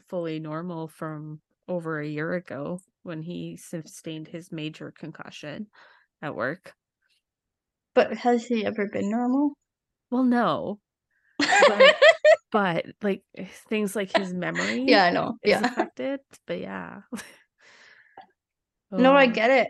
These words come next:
Speaker 2: I've had, I've had quite a few concussions, and, like, I, I was always told that as an adult, as I get probably in my thirties or whatever, I'd get some wicked headaches.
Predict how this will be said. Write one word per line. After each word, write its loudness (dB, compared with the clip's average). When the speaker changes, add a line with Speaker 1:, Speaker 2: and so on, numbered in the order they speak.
Speaker 2:
I've 2
had, -2
I've -8
had -4
quite 4
a 0
few -4
concussions, 0
and, -2
like, 0
I, 6
I 4
was 4
always 4
told -4
that 2
as -2
an -4
adult, -2
as -4
I -2
get 4
probably 4
in -2
my -6
thirties -2
or -2
whatever, -2
I'd -2
get -4
some 0
wicked 0
headaches. -2